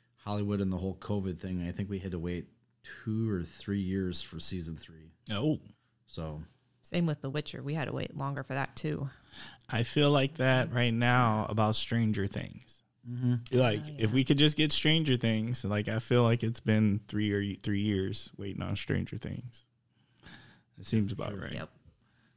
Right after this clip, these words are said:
Speaker 2: Okay. Awesome. Um, shop local.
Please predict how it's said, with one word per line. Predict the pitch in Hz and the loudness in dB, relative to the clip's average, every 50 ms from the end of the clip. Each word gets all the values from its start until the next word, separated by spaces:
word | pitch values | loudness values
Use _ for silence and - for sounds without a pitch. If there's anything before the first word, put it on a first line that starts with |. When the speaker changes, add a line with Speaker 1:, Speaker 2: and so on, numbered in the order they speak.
| _ 156 | _ -12
Speaker 2:
Okay. | 247 285 - - 160 277 302 - - - _ _ _ _ _ _ _ _ _ _ - | -6 -2 2 2 2 2 0 -4 -14 -20 _ _ _ _ _ _ _ _ _ _ -6
Awesome. | - 147 139 151 - - 196 196 214 240 214 | -4 -2 0 0 -2 -2 -2 0 0 0 0
Um, | 156 147 147 147 147 143 143 143 147 156 156 - - _ _ _ _ _ _ | 2 4 4 6 6 6 6 6 6 4 2 0 -4 _ _ _ _ _ _
shop | _ - - - 151 151 147 - | _ -2 2 4 4 4 4 2
local. | 151 147 147 143 - 104 113 | 2 2 2 2 0 -4 -4